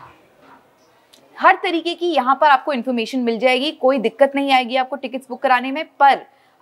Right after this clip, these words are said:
again, जितनी जो मैंने अभी websites mention करी हैं, ये सारी websites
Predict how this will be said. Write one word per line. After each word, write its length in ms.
again, 280
जितनी 420
जो 160
मैंने 240
अभी 160
websites 500
mention 380
करी 260
हैं, 240
ये 460
सारी 260
websites 600